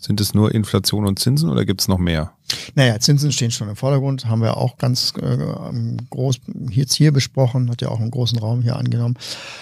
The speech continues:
Speaker 2: Aber natürlich machen sich dann noch weitere Diskussionen breit, äh, wie immer,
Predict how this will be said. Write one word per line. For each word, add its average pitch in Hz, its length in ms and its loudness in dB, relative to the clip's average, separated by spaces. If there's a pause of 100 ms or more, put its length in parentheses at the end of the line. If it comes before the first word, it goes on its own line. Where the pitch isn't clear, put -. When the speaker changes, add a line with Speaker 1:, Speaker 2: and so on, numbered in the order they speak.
(160)
Speaker 2:
Aber 147 160 4
natürlich 151 500 6
machen 120 300 6
sich 127 140 6
dann 120 300 4
noch 110 180 -2 (100)
weitere 110 800 -4
Diskussionen 110 1040 0
breit, 90 600 -2
äh, - 180 -2
wie 104 220 -4
immer, 143 440 4